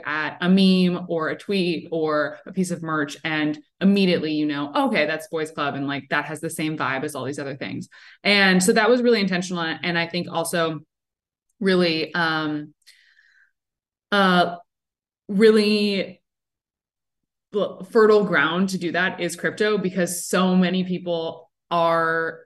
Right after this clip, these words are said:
not thinking about brand. That has changed over the last two years for sure. But at that time, there were very few people who were thinking about brand first companies in this space. And for us, we're not technical founders, we're not engineers.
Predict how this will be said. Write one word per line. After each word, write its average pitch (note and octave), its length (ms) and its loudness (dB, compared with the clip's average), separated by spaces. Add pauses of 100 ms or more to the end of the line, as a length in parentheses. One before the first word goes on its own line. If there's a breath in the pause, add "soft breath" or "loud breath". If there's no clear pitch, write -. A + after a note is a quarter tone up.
(200)
not F3+ 360 0
thinking E3 400 -10
about C#3 240 -4
brand. D3 360 -2
That G3+ 200 0
has G3+ 180 0
changed E3+ 400 -2
over D#3+ 260 -4
the D3+ 60 -6
last D3 340 -4
two F3 120 -4
years D3+ 280 -2
for D#3+ 160 -6
sure. F3 400 0 (100)
But E3+ 100 2
at E3+ 220 -2
that G3+ 260 0
time, E3 260 -4
there E3 80 0
were E3+ 140 -2
very G#3 320 4
few F3+ 140 -8
people E3 320 -6
who D#3+ 120 -6
were E3 120 -2
thinking D#3+ 300 -8
about D3+ 260 -6
brand D3+ 340 -2
first D3+ 500 -4
companies D3+ 540 -2
in D3+ 200 -4
this C#3+ 200 -6
space. D3+ 480 -6 (100)
And E3+ 540 0 (480 loud breath)
for - 160 0
us, C4+ 240 2
we're E3+ 320 -2
not F3 280 0
technical E3+ 380 -8
founders, D#3+ 460 -2
we're D#3+ 100 -4
not D#3 280 -2
engineers. D3+ 680 -2